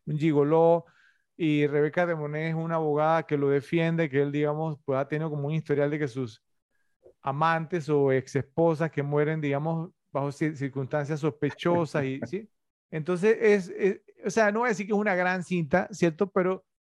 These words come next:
eh, no sé, siempre fui fanático, digamos, de Don Johnson, de Re-, Rebecca De Mornay, de Jack Warden, y, eh, fue como interesante, además, Ci-, Sidney Lumet, ¿no? ¿Cierto?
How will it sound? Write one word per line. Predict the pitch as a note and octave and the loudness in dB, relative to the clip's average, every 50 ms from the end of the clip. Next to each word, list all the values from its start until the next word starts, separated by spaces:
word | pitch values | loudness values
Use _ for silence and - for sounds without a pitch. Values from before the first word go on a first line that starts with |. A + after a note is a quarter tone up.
| _ _ _ - | _ _ _ -6
eh, | F#3 F#3+ | -2 -2
no | G#3+ A#3 G#3 | 0 0 2
sé, | B3+ B3+ C#4 - _ _ _ _ | 0 0 -2 -2 _ _ _ _
siempre | - - G3 G3 F#3 D3+ G3 G3 G3 F#3+ F3+ | -2 2 2 4 4 4 4 6 6 6 4
fui | - - F#3+ | 2 0 0
fanático, | C#3+ F#3 F#3 F#3 F3 E3+ F#3 E3 | 2 2 2 2 2 -2 -2 0
digamos, | F3 E3 F3 F#3 E3+ | 0 0 0 0 -2
de | D#3+ | -2
Don | D#3+ E3 E3+ D#3 | -2 -2 -2 -2
Johnson, | F#3+ G3 F#3+ D#3 G3 A3 | -2 -2 -2 -2 -4 -4
de | A#3 G3 | -2 -2
Re-, | D3+ C#3+ D3 D3+ D#3 E3+ - - D#3 | 0 2 2 2 2 0 -2 -4 -4
Rebecca | C#3+ D3+ D3+ D#3+ D3+ F3+ E3+ | -2 0 0 0 0 0 0
De | E3+ D#3+ | 0 0
Mornay, | D3+ D3 D3 D3+ D#3+ F3 G3 G3 | -2 -2 -2 -2 -2 -2 -2 -2
de | E3+ D3+ | -2 -2
Jack | C3 C#3+ D#3 D#3 D3 D3+ | 0 0 0 0 0 -2
Warden, | E3+ F3+ F#3 F3+ F3 G3 G3+ A3 - _ _ _ _ _ _ _ _ _ _ _ _ - | -2 0 0 0 0 -2 -4 -4 -10 _ _ _ _ _ _ _ _ _ _ _ _ -4
y, | - F3+ F3+ F3+ F#3 F#3+ | 0 2 4 6 6 6
eh, | F#3+ F#3 | 6 6
fue | - - G#3 G#3 | 4 4 4 4
como | G3 A#3+ A#3+ A#3 | 4 2 2 2
interesante, | G#3+ E3+ F3+ F3+ E3+ E3 - A3 G#3+ E3 E3 | 2 2 2 0 0 0 0 -2 -2 -2 -4
además, | D3 D3 D#3 D#3+ - | -6 -6 -6 -8 -6
Ci-, | - F#3 F#3 G3 G#3 | -2 0 0 0 0
Sidney | G3+ - F#3+ F#3+ F#3+ F3+ E3 | -4 -4 -4 -2 -2 -2 -2
Lumet, | D3+ D#3 E3 G3 F3+ D3 B2+ | -2 0 0 2 0 0 -2
¿no? | B2 D#3 G#3 - _ | -4 -10 -14 -18 _
¿Cierto? | _ - D#3+ D3+ C#3 - - F#3+ - - - | _ -4 -4 -4 -2 -2 -6 -8 -8 -10 -18